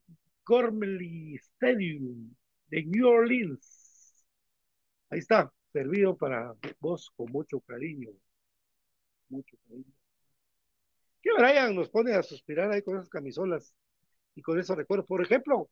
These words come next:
miren esto que hace rato se, se platicó en, en comunicaciones en la directiva, que era el club de socios. Lógicamente ahora, huechos que le van a poner socio a, a algo, club de aficionado.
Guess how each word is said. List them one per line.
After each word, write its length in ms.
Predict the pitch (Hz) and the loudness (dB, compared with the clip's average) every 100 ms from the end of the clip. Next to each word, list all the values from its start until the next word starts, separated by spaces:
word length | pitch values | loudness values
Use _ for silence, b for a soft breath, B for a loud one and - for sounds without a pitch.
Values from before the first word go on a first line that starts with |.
| _ _ - | _ _ 2
miren 320 | 262 311 269 | 4 4 2
esto 260 | 320 - - | 0 -4 -14
que 220 | - - | -8 -6
hace 200 | 240 294 | -2 -2
rato 260 | 285 - | -2 -6
se, 140 | - 226 _ | -8 -8 _
se 160 | _ 185 | _ -2
platicó 580 | 185 180 160 - 285 330 | 0 -4 0 4 6 4
en, 240 | 247 151 - _ _ _ _ _ _ _ - | -2 -4 -8 _ _ _ _ _ _ _ -2
en 140 | 190 | 2
comunicaciones 760 | 175 190 185 175 156 220 311 220 | 4 4 4 4 2 2 2 4
en 120 | 240 | 4
la 60 | 180 | 4
directiva, 720 | 160 147 131 - 339 320 247 | 4 2 0 4 8 8 6
que 120 | 196 | 2
era 260 | 226 277 254 _ _ _ _ - | 2 2 -2 _ _ _ _ 0
el 240 | 185 160 | 2 2
club 240 | - 285 247 | 0 0 4
de 100 | 240 | 4
socios. 540 | - 233 - 196 135 - _ _ - _ _ _ | 6 4 2 -6 -8 -14 _ _ -20 _ _ _
Lógicamente 640 | 175 220 262 220 226 262 | 0 0 0 -2 -4 0
ahora, 340 | 277 269 247 - _ _ | 0 2 0 -4 _ _
huechos 320 | 254 254 196 | -2 -2 -6
que 100 | 208 | -6
le 80 | 202 | -4
van 100 | 214 | -6
a 80 | 202 | -8
poner 240 | 196 202 | -10 -6
socio 840 | 196 208 190 170 160 160 160 151 _ - | -4 -4 -4 -6 -4 -6 -6 -10 _ -6
a, 60 | |
a 80 | 170 | 0
algo, 360 | 277 220 185 151 _ _ - - | 2 2 0 -4 _ _ -20 -4
club 220 | 233 285 | -2 2
de 80 | 285 | 2
aficionado. 760 | - 214 196 220 320 233 120 | 2 -2 -2 0 2 2 0